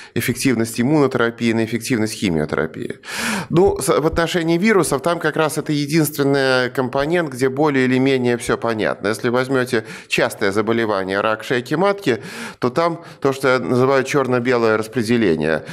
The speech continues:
Практически не бывает рака шейки матки без вирусов, это казуистика.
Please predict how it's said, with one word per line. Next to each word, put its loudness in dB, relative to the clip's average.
Практически -2
не 2
бывает 2
рака -2
шейки 0
матки -2
без 0
вирусов, 0
это -2
казуистика. -2